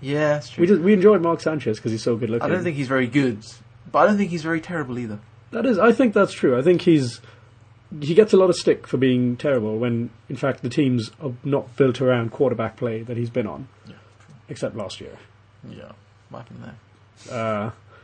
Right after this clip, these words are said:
Speaker 2: he couldn't quite keep up with the pace of
Speaker 1: Chip,
Speaker 2: the
Speaker 1: Chip
Speaker 2: offense.
Speaker 1: Kelly was annoying.
Speaker 2: Chip, Chip Kelly is a challenging man to an extent, but he, he's, he has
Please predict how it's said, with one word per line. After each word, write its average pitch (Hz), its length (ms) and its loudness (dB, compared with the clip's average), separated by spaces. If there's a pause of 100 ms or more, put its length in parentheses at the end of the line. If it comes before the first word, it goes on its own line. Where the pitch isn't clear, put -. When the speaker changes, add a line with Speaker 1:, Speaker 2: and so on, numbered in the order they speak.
(140)
Speaker 2:
he 135 120 -8
couldn't 135 260 -4
quite 123 220 0
keep 127 220 -4
up 123 160 -8
with 131 80 -8
the 120 60 -6
pace - 500 -8
of - 60 -16
Speaker 1:
Chip, - 80 -8
Speaker 2:
the 127 80 -2
Speaker 1:
Chip 117 80 -2
Speaker 2:
offense. 120 180 -4
Speaker 1:
Kelly 135 220 2
was 107 100 -2
annoying. 104 320 -6 (800)
Speaker 2:
Chip, - 200 -6
Chip - 200 -4
Kelly 131 560 2 (100)
is 147 120 -4
a 127 40 2
challenging 127 440 0
man 120 380 -4
to - 120 -8
an 113 80 -4
extent, 143 340 -10 (640)
but 247 100 2
he, 247 140 2
he's, 226 360 4
he 196 140 4
has 208 360 6